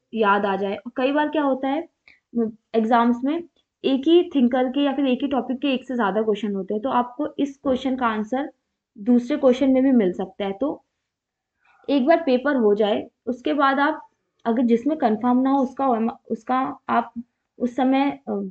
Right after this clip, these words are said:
मत भरिए answer। हो सकता है आपको आ-, आगे किसी question में आपको उसका answer मिल जाए, तब भरिएगा, ठीक है? तो जिस question में आप बिल्कुल confident हो, आपको लग रहा हो कि बिल्कुल सही है hundred percent,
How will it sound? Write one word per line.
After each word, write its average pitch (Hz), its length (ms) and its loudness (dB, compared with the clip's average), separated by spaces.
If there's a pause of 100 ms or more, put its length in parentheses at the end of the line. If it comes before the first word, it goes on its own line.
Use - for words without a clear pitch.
(300)
मत 214 180 2
भरिए 226 340 2
answer। 214 500 -2 (320)
हो 269 100 4
सकता 277 320 -2
है 254 80 2
आपको 262 140 -2
आ-, 233 140 2
आगे 214 360 2
किसी 254 220 -4
question 233 380 2
में 233 80 2
आपको 214 200 -4
उसका 240 200 -4
answer 196 420 0
मिल 208 220 4
जाए, 190 300 -2 (300)
तब 247 100 4
भरिएगा, 214 680 0 (200)
ठीक 269 180 -6
है? 311 240 -6 (1300)
तो 254 60 -2
जिस 240 260 0
question 269 340 0
में 277 100 -2
आप 277 100 2
बिल्कुल 214 340 0
confident 226 560 -2
हो, 247 60 -2
आपको 220 240 -4
लग 208 180 0
रहा 220 100 -2
हो 226 60 -2
कि 233 80 -4
बिल्कुल 208 300 -2
सही 214 340 -2
है 240 160 0
hundred 208 260 -4
percent, 262 360 -6